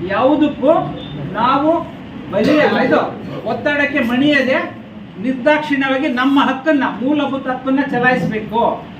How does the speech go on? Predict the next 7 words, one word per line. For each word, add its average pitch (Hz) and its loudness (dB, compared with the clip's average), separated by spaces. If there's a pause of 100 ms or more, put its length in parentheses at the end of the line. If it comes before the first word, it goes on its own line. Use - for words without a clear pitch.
(220)
ಒಳ್ಳೆ 262 2
ವ್ಯಕ್ತಿಗೆ 262 -2 (380)
ನಾವು 269 2
ಯಾವಾಗ 294 4
ನಾವು 262 2
ಒಳ್ಳೆ 262 2
ವ್ಯಕ್ತಿಗಿನ 262 2